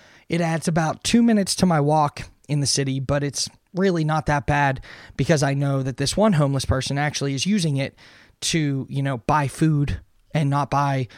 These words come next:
a vice. So it's, stories like that make me feel like somebody's listening. Now,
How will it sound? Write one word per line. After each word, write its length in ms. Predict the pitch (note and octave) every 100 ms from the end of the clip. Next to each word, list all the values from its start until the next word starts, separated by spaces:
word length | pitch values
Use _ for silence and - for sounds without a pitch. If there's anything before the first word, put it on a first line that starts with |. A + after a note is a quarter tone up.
| - - -
a 100 | C3+
vice. 560 | B2+ C3+ A2+ - - - _ _ _ _ _
So 420 | - G#3+ G#3 G3+ - _ _ -
it's, 540 | F#3+ E3 - - - - _ _ _ - - _ _ _ _ _ _ _ _ _ _ - - - - - - - -
stories 440 | - G#3 G3+ F#3
like 180 | F3+ D3
that 260 | D#3 D3 -
make 340 | D3+ C#3+ -
me 240 | D3 D3
feel 540 | D3 - D3+ C#3+ C#3 B2 - _ _ - _ _ -
like 420 | C#3 C#3+ C#3 -
somebody's 480 | - - D#3+ E3 F#3+
listening. 480 | B3 - C3 D#2 A#2 - _ - - - - - _ _ _ _ _ _
Now, 640 | F3+ G3 F#3 D3 - -